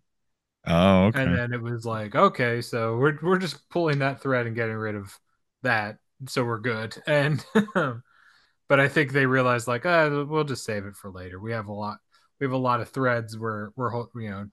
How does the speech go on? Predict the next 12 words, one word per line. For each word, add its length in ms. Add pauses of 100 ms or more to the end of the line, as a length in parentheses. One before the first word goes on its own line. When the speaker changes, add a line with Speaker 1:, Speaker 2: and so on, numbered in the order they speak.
Speaker 2:
tying 360
into 220
this 300
one, 280
so 140
we 120
can't 220
really." 360
Speaker 1:
Right. 340 (1300)
Speaker 2:
But, 220
I 60
mean, 340